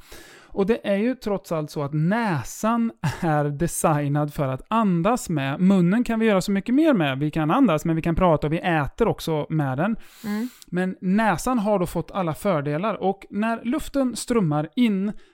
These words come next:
Speaker 1: genom näsan så möter den en större slemhinna. Den här slemhinnan, den gör luften både renare, den gör den varmare och den
Speaker 2: Mm.
Speaker 1: gör den fuktigare.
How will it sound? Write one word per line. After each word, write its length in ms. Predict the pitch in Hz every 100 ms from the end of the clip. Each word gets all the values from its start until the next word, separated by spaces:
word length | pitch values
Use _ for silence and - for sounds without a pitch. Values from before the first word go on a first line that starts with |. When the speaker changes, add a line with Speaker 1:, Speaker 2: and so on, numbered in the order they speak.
| _
Speaker 1:
genom 520 | 139 151 135 135 139
näsan 540 | 139 113 - 143 254 - - _
så 160 | - 180
möter 460 | 180 180 147 -
den 200 | 165 165 -
en 180 | 175 -
större 760 | - - 175 147 151 240 240
slemhinna. 1200 | - - 226 185 139 127 - 165 123 113 165 277 - - _ _ -
Den 200 | 185 180
här 180 | 226
slemhinnan, 760 | 247 262 262 185 160 156 151 190
den 160 | 196
gör 300 | 190 170 180 - -
luften 540 | 175 170 - 180 170
både 440 | 165 160 151 151 -
renare, 920 | - 151 139 170 156 139 139 160 247 285 - - _
den 200 | - 170
gör 260 | 165 160 151
den 240 | 156 151 156
varmare 880 | 135 143 175 143 139 143 165 254 262
och 140 | 208 190
den 100 | 190
Speaker 2:
Mm. 80 | 180
Speaker 1:
gör 120 | 147
den 180 | 147 151 -
fuktigare. 920 | - - - - - 156 147 190